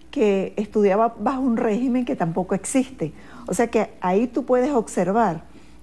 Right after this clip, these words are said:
que no es cierto la afirmación de que hay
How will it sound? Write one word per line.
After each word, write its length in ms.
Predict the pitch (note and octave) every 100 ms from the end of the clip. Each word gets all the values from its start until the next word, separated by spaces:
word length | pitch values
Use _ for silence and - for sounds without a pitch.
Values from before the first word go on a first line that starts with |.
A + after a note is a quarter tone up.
| -
que 160 | B3
no 160 | A3+ C4+
es 100 | D4+
cierto 600 | - C#4+ C4+ G#3 E3+ F#3
la 80 | E3+
afirmación 840 | - G#3 E3 E3+ - B3 G3+ D#3+ - - -
de 200 | G3 F#3+
que 140 | A3
hay 240 | G3 A3